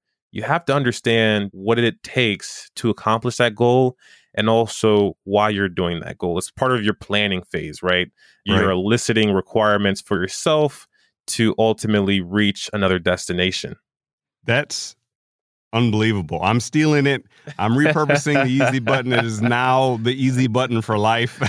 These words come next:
Speaker 2: <laughs>
Speaker 1: Exactly. <laughs>
Speaker 2: But no, you're, you're a hundred percent right. When you first think about a goal, let's say you wanna be a, an actress, right?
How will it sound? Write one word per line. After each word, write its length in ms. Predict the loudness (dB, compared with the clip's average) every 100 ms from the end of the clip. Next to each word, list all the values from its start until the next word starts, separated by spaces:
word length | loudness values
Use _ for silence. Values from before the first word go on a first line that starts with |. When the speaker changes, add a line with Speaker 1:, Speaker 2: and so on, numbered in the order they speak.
| -4
Speaker 2:
<laughs> 100 | -4 0 2 2
Speaker 1:
Exactly. 800 | 2 2 2 2 0 0 -2 -2 -2
<laughs> 680 | -2 -2 -4 -6 -6 -6 0
Speaker 2:
But 160 | 2
no, 160 | 2 2
you're, 320 | 2 0 0
you're 160 | 2 2
a 60 |
hundred 240 | 2 2 0
percent 340 | -2 -2 0
right. 360 | 2 2 0 -2
When 160 | 0 2
you 120 | 0
first 520 | 0 2 2 0 -6 -2
think 200 | 0 0
about 280 | 2 2 2
a 40 |
goal, 440 | 0 0 0 -2 -2
let's 140 | -2
say 180 | 0 2
you 240 | 2 2 4
wanna 240 | 4 2
be 180 | 2 2
a, 160 | 2 0
an 200 | 0 0
actress, 500 | -2 -4 -8 -8 -2
right? 240 | -2